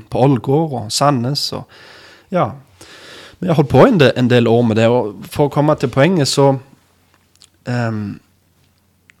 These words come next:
etter å ha snakket med en del på gata, og vi gikk jo en del dør til dør også på Ålgård, vi prøvde liksom å gjenerope litt auto-, eh, ter-, territorium <laughs> fra Jehovas vitne.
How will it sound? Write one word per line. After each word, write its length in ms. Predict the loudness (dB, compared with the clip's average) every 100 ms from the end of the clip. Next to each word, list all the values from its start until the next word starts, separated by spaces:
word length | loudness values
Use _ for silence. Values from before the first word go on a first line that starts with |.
| _
etter 240 | -4 0 0
å 60 |
ha 40 | 0
snakket 440 | 0 -2 -2 -4
med 160 | -2 0
en 60 | 2
del 240 | 2 2
på 140 | 0 -2
gata, 420 | 0 0 0 0 -2 -2
og 140 | 0 2
vi 100 | 2
gikk 160 | 0
jo 80 | 0
en 60 | 2
del 160 | 2
dør 240 | 4 4 4
til 100 | 2
dør 200 | 2 4
også 240 | 2 0 -2
på 120 | -4
Ålgård, 480 | -2 -2 -2 -2 -12 -20 -20 -20 -20 _ _ -6
vi 100 | -4
prøvde 340 | -2 0 0
liksom 320 | 0 -2 -2 -2
å 40 | -2 -6 -8 -8
gjenerope 560 | -4 0 0 0 -2 -2
litt 200 | -2 -4
auto-, 440 | -6 -4 -2 -4 -4
eh, 140 | -6 -8
ter-, 300 | -8 -8 -6
territorium 840 | -6 -4 -2 -2 -2 -2 -4 -4 -6 -10 -6
<laughs> 280 | -6 -6 0
fra 140 | 4
Jehovas 400 | 4 4 2 0
vitne. 400 | -2 -4 -2 0